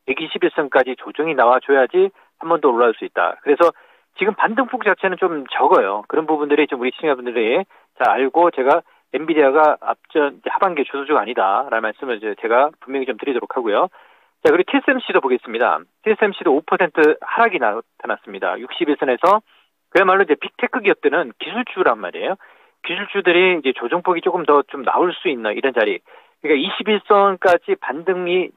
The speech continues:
티에스엠씨 나오지 않았습니다. 그리고 마이크론 테크놀로지가 이제 팔 퍼센트 이상의 급락이 나오면서 하락의 주도를 하고 있습니다. 그러면 자, 우리가 여기서 이제 봐야 될 부분들이 빠질 때 매수를 해야 하는 종목과, 어, 오를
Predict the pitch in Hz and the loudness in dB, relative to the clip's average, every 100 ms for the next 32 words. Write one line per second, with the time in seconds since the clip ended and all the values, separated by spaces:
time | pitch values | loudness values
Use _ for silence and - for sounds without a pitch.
0 | _ - 190 175 151 - 131 156 101 98 | _ 0 0 0 -2 -2 0 0 -2 -8
1 | - 95 90 90 90 - 135 185 - _ | -16 -18 -8 -6 -4 0 2 2 0 _
2 | _ _ - 143 185 208 226 226 208 160 | _ _ 0 2 2 2 0 2 2 0
3 | 147 156 - - 196 - - 151 131 127 | 0 0 0 -4 -4 -2 -4 -2 -2 -4
4 | 117 139 151 123 107 110 101 139 113 - | -6 -4 -2 0 0 -2 -6 -2 -2 -4
5 | _ _ _ 214 202 175 - - 175 139 | _ _ _ 2 4 2 -2 0 2 0
6 | 110 - 98 98 95 - _ _ _ 196 | -4 -8 -12 -8 -8 -8 _ _ _ 2
7 | 190 160 156 _ _ _ 165 170 196 196 | 4 2 0 _ _ _ 2 4 4 4
8 | 180 - - _ _ 160 190 208 - 151 | 4 2 -4 _ _ -2 0 0 0 -4
9 | - 165 165 - 143 135 147 147 98 _ | 2 2 2 0 -4 -2 -2 0 -2 _
10 | _ - 226 240 262 220 127 131 - 208 | _ -2 0 0 0 -2 0 0 0 0
11 | 208 202 185 - 139 147 - 175 196 208 | 4 4 2 -2 -6 -4 0 2 4 2
12 | - _ - 110 107 143 175 | -2 _ -4 -2 -2 -2 0